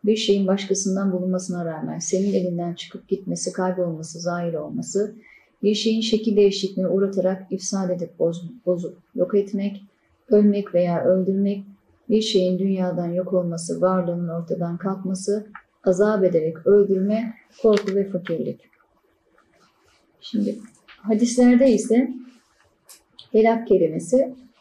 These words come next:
işi zora sokma, kendi işini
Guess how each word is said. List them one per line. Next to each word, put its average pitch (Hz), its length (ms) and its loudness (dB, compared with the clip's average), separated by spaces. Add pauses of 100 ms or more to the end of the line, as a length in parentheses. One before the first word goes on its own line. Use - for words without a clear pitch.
(640)
işi 247 340 2
zora 220 240 6
sokma, 196 640 0 (120)
kendi 226 360 2
işini 202 680 0